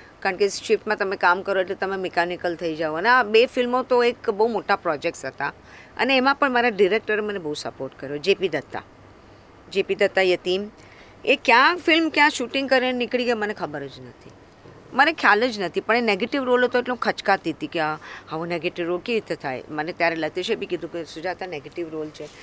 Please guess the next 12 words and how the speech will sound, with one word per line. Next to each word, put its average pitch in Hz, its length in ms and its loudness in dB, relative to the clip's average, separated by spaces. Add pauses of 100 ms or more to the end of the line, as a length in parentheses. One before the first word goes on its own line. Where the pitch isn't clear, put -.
(160)
તારે 214 160 -2
ફિલ્મો 220 360 -2
કરવી 226 300 -2
તો 226 120 -2
આ 190 140 -2
નહીં 190 300 -6
કરતું." 147 420 -8 (300)
મેં 208 80 -12
કહ્યું, 240 140 -4
"ના, 214 420 -2
experiment 180 600 -6
છે." 165 400 -6